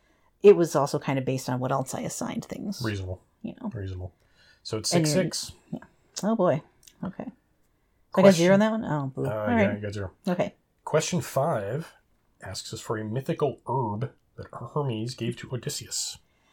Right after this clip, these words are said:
Speaker 1: Uh, yeah, this is, I have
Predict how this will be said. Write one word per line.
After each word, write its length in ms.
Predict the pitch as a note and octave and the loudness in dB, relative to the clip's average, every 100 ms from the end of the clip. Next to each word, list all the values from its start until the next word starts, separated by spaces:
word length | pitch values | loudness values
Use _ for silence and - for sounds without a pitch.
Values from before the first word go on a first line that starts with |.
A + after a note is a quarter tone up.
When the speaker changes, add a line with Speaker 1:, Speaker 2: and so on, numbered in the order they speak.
| _ _ _ _ | _ _ _ _
Speaker 1:
Uh, 420 | E3 D#3+ E3 D#3+ - - | 0 2 4 4 0 -4
yeah, 180 | E3 E3+ | 0 2
this 340 | D3+ A3+ - | 4 4 4
is, 420 | F#3+ D#3+ D#3 - | 0 0 -2 -6
I 120 | D#3+ D#3+ | -2 0
have 180 | C#3 | -2